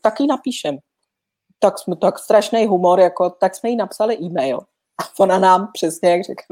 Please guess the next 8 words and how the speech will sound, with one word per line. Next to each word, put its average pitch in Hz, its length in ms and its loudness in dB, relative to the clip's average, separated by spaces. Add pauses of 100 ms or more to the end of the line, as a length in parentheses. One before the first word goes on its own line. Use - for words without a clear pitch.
ona 156 220 -2
odpověděla, 202 640 -2
teď 156 220 -6
nevím, 151 180 -2
jestli 151 200 -6
druhý 180 340 4
den, 175 300 4 (340)
jo, 175 120 4